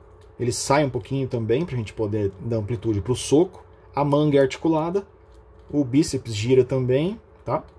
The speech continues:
Articulação dupla no cotovelo do Goku. Mãozinha gira pra todo lado. Ah, ele tem uma articulação aqui debaixo do tórax,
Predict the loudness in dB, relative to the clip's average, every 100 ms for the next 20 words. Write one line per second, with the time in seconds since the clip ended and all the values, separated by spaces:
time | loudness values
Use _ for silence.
0 | -20 -14 -4 -4 2 0 2 -2 0 0
1 | 0 0 2 2 2 2 0 0 -2 -2
2 | -14 -20 -20 -20 -20 -16 -4 -2 0 2
3 | 4 6 4 2 2 2 2 2 -4 -10
4 | -20 -20 -20 -20 -20 -20 -20 -20 -20 -20
5 | -20 -20 -20 -20 -20 -4 4 4 6 4
6 | 6 6 6 4 2 0 0 0 4 4
7 | 4 -4 -4 -6 0 2 0 -4 -8 0
8 | 2 2 0 -10 -16 -18